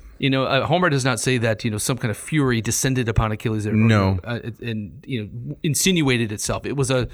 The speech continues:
Speaker 1: it was a chosen rage.
Speaker 2: It's who he is.
Speaker 1: It's who he is.
Speaker 2: It's his
Speaker 1: Yeah.
Speaker 2: core identity.
Speaker 1: Yeah.
Speaker 2: He was born to do this.
Speaker 1: Right. So, uh, so do you see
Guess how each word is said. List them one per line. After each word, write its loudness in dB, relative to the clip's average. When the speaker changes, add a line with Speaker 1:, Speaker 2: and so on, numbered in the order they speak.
Speaker 1:
it -2
was -2
a -2
chosen 0
rage. -6
Speaker 2:
It's 2
who 4
he 6
is. 0
Speaker 1:
It's 0
who 4
he 6
is. 2
Speaker 2:
It's 2
his 4
Speaker 1:
Yeah. -4
Speaker 2:
core 0
identity. -2
Speaker 1:
Yeah. 4
Speaker 2:
He 2
was 0
born 0
to 0
do -2
this. -6
Speaker 1:
Right. -2
So, 2
uh, 0
so 2
do -2
you 0
see -2